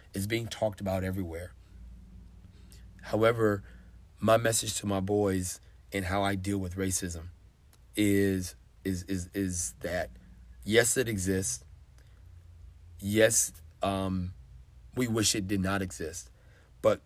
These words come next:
the reality is this. Racism is part of the human condition.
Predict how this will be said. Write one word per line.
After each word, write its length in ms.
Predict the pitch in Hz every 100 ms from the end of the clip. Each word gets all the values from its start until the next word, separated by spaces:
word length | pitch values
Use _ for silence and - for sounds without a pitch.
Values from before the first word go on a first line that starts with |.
| -
the 140 | 113
reality 560 | 110 123 143 151 123 98
is 160 | 90
this. 380 | 87 78 - - - - - - - - -
Racism 440 | 160 175 170 156
is 100 | 139
part 240 | - - 131
of 80 | 110
the 80 |
human 320 | 104 107 107 95
condition. 560 | 92 95 92 - -